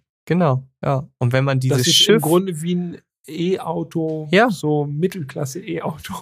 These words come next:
Speaker 1: Wenn man d-, wenn man dieses Schiff vor sich sieht und dann drin sieht, wie da verschwenderisch mit Leder und allem umgegangen wird und wirklich ja alles an Bord ist, was so geht.
Speaker 2: Ich hätte
Speaker 1: D-
Speaker 2: auch eher auf zwei Komma acht Tonnen oder
Speaker 1: Ja,
Speaker 2: so
Speaker 1: genau, hätte ich auch
Speaker 2: einfach
Speaker 1: gedacht.
Speaker 2: getippt.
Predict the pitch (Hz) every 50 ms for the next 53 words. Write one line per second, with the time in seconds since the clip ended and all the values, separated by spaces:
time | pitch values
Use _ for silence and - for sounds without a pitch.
0 | - _ - 139 135 143 147 139 135 131 131 131 131 - - 135 135 135 135 131
1 | 131 120 120 123 - - - - 233 233 - - - 214 269 240 185 143 - -
2 | 123 117 117 117 120 131 135 147 143 135 127 - - 139 135 - - - 139 151
3 | 165 185 185 170 147 143 165 196 202 - 139 131 127 127 131 - 143 139 - -
4 | 147 151 160 160 151 139 139 135 - 143 139 135 131 127 139 151 151 143 131 131
5 | 131 135 - 143 143 147 147 143 - 151 165 180 175 143 131 123 117 113 113 113
6 | 117 123 131 151 - - 135 131 - 135 - 139 131 - - - - _ - 156
7 | 180 202 208 196 180 185 - - - - - 151 147 143 151 156 160 160 - 139
8 | 131 131 - - 131 131 - - 131 127 131 147 151 147 135 147 180 - - _
9 | - - - - - - - - 123 139 135 135 - - - 139 131 135 - -
10 | - - - 156 - - 131 135 - - - - _ - 147 151 151 151 156 160
11 | 170 214 247 277 214 135 131 156 180 214 202 165 123 139 139 147 143 - - 247
12 | - 131 135 127 131 127 135 170 - - - - 170 -